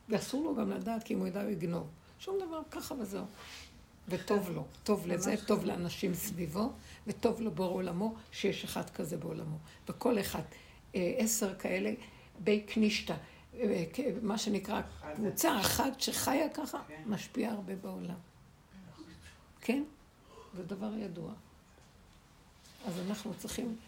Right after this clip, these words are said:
Speaker 1: להתעקש רק עכשיו לנקודה הפנימית של עצמנו, ולא לה-, להשקיע הרבה את האנרגיות במה ששומעים ורואים וש-,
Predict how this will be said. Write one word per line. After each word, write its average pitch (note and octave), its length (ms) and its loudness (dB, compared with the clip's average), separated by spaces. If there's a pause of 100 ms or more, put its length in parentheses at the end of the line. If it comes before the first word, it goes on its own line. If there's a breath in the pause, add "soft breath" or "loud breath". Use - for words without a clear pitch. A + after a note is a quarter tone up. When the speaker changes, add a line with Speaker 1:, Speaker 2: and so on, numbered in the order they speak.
(260 loud breath)
Speaker 1:
להתעקש F3+ 580 -2
רק A3+ 200 -2
עכשיו G#3+ 240 -2
לנקודה F3 460 -4
הפנימית F3 420 -4
של D#3+ 160 -4
עצמנו, E3+ 380 -4 (380 loud breath)
ולא G3+ 360 0
לה-, C4 120 -4 (100)
להשקיע G3 460 -2
הרבה F#3+ 240 -2
את G3 160 -6
האנרגיות F3 640 -2
במה E3+ 220 -4
ששומעים F3+ 560 -4
ורואים E3+ 300 -2
וש-, - 120 -8